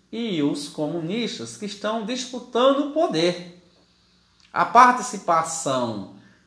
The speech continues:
das superpotências da Guerra Fria,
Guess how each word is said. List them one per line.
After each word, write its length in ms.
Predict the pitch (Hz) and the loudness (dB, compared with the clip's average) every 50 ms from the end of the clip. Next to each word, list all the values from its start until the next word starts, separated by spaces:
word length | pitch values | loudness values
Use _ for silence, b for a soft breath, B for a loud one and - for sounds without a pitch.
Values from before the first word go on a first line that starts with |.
| b _ | b _
das 460 | 104 104 131 156 160 165 165 160 - | -6 0 4 6 8 6 6 4 2
superpotências 1200 | - - - 240 247 233 - 214 196 185 - - 143 127 - - - 226 269 285 262 - - 160 143 | -4 -4 -4 -6 -6 -4 -2 -2 -2 -2 -2 -2 -2 -2 -2 -2 -2 0 0 0 0 -2 -4 -4 -2
da 160 | 135 127 127 | 0 0 0
Guerra 280 | 120 113 110 107 107 101 | -2 -4 -6 -8 -8 -10
Fria, 680 | - - - 175 220 247 233 185 123 - - - - | -12 -10 -6 -4 -2 0 0 0 0 -2 -4 -10 -16